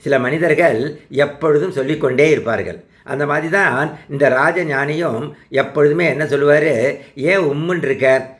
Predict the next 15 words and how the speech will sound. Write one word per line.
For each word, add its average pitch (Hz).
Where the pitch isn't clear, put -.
இன்னைக்கு 139
உயிரோடு 170
இருக்கியே, 123
சந்தோஷமா 160
இரு." 120
"இல்ல 135
சார், 147
பிரச்சனைகள் 143
நிறைய 123
இருக்கு 123
சார்." 117
"பிரச்சனை 156
இருக்க 139
தான் 160
செய்யும், 131